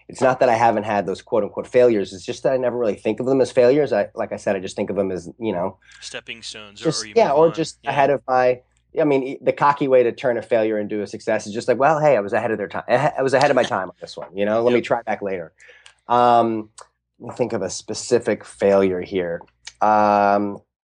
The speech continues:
Speaker 1: well, you know, I was trying to pitch a show a couple years ago with my buddy James Galea,
Speaker 2: Mm-hmm.
Speaker 1: who's a great magician.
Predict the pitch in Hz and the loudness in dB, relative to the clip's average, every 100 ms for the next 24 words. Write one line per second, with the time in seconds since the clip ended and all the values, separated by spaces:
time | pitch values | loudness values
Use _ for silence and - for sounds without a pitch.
0 | _ _ 131 131 131 131 127 127 - 147 | _ _ 0 2 4 4 2 -2 -6 -2
1 | 170 170 165 - - 139 127 123 - 151 | -2 0 -2 -2 -4 2 2 0 -8 -6
2 | 156 117 110 104 104 101 98 101 104 104 | -6 -4 -6 -4 0 2 2 0 -2 0
3 | 101 101 107 107 107 107 104 107 110 104 | 0 2 2 4 2 0 0 0 0 -4
4 | 113 104 117 117 90 110 _ _ - 120 | 0 2 4 2 0 -4 _ _ -20 -10
5 | 113 104 - 113 98 107 107 107 - 110 | -8 -8 -2 0 0 -2 -2 -4 0 0
6 | 101 | 0